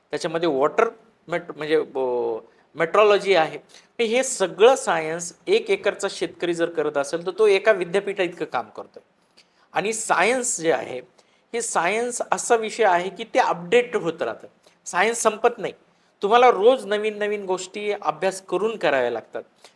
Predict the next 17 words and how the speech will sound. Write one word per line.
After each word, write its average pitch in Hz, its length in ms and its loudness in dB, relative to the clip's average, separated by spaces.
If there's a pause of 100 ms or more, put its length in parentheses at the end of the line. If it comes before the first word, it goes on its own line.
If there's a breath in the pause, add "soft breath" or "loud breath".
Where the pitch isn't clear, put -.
(140 soft breath)
आणि 202 140 -8
शेतीसुद्धा 185 600 -6
तशी 131 280 -8
आहे, 113 60 -8
शेतीसुद्धा 185 520 -2
याला 160 180 6
अपवाद 135 380 2
नाही 113 140 -12
आहे. 107 80 -20 (480 soft breath)
म्हणून 254 320 -2 (100)
शेतीमध्ये 220 600 -2
पाठीमागं 180 580 -2
राहण्याचं 175 400 -4
प्रमुख 208 320 0
कारण 170 340 0
हे 156 140 -8
आहे 131 260 -2